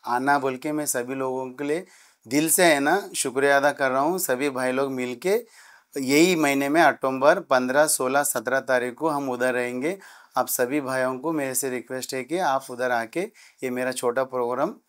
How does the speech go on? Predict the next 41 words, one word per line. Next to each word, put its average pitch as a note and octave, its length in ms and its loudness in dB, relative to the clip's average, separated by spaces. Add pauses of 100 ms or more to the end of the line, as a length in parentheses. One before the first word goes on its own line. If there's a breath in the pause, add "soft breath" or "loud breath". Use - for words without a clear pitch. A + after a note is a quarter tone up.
(200)
सक्सेसफुल C#3 560 -2
करना A#2 280 -2
है। A2+ 200 -10
सर, E3+ 220 6
मैं E3 540 4
उधर D3 340 4
है D3 120 2
ना, E3 360 4 (540)
फ्रूट D#3+ 340 2
डिस्ट्रीब्यूशन D#3 560 0
करूँ C3 260 0
सर, B2 180 -4
पब्लिक B2 400 -6
के C3+ 100 -2
वास्ते। B2+ 460 0 (420 loud breath)
रनिंग D3+ 400 2
में E3+ 120 4
जाने D3 280 6
वालों C#3 280 2
को C#3 80 -2
है C#3+ 100 0
ना D3+ 120 -4
सर, E3 200 -2
फ्रूट, C#3 320 -4
सेब, C#3 340 2
संतरा, C3 580 2
मोज, C3+ 480 -2
अ, C3 920 -2
बांटू C#3 400 4
सर। B2 400 0
नेलदुर्ग C#3+ 560 2
के D#3+ 60 -2
पास C#3 340 0
में G#3+ 220 -4
उधर C#3+ 220 0
तीन D3 300 0
दिन C#3 200 -2
का G3 280 -4
प्रोग्राम B2+ 480 -2
है A#2+ 60 -10
सर, D3+ 220 -4